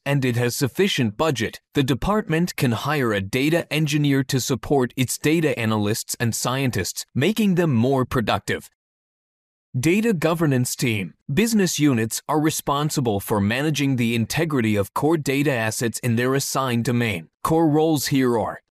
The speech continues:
data owner, accountable for the definition, integrity, accuracy, and consistency of data elements assigned to it, works with data stewards who handle day-to-day data governance responsibilities.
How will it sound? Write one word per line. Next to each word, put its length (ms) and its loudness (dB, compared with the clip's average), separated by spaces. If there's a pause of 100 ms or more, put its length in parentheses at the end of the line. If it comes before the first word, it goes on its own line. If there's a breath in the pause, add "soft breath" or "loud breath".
(920)
data 440 2
owner, 360 0 (160)
accountable 720 0
for 220 0
the 140 0
definition, 880 -2
integrity, 720 -2 (100)
accuracy, 640 -2 (100)
and 220 -2
consistency 840 0
of 180 -6
data 400 0
elements 480 0
assigned 520 -2
to 180 0
it, 240 -8
works 400 0
with 240 0
data 280 0
stewards 560 -2
who 180 2
handle 380 2
day-to-day 680 0
data 340 0
governance 640 0
responsibilities. 1120 0